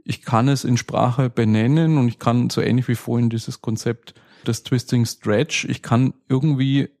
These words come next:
ein, ein geistiges Abbild von dem schaffen, was ich eigentlich meine mit diesem neuen Wissen.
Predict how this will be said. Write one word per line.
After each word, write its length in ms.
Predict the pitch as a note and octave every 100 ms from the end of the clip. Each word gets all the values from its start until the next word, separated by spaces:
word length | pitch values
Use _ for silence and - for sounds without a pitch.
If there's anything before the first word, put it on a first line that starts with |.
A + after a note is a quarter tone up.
| -
ein, 160 | A#2 A#2
ein 180 | A2+
geistiges 560 | - G#2 C3+ - B2+ A#2
Abbild 480 | G#2+ - D3+ C#3 C3
von 240 | - A#2+
dem 260 | A#2 A#2+ D#3
schaffen, 420 | - B2 - B2+
was 120 | A#2+
ich 140 | B2 -
eigentlich 380 | A2 A#2 A2+
meine 320 | A#2+ G2+ G#2 A#2
mit 180 | G#2+
diesem 240 | G2+ F#2+ F#2+
neuen 380 | F#2 F#2 F#2 F#2
Wissen. 260 | - -